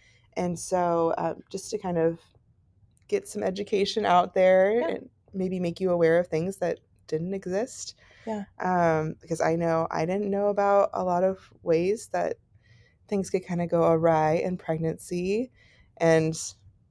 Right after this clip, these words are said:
Speaker 1: I think at least my heart in sharing these isn't to make you really nervous,
Speaker 2: For sure.
Speaker 1: but just to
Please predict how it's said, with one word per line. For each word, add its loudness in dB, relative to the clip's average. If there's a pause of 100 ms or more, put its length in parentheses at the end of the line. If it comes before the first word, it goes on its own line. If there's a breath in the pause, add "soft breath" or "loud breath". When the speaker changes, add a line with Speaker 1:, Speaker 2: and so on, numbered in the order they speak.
(160)
Speaker 1:
I 4
think 2 (520)
at 6
least 0
my 8
heart 8
in -2
sharing 6
these 2
isn't 0
to -2
make -6
you -4
really -2
nervous, 6
Speaker 2:
For -2
sure. 2
Speaker 1:
but 8 (460 loud breath)
just -6
to 0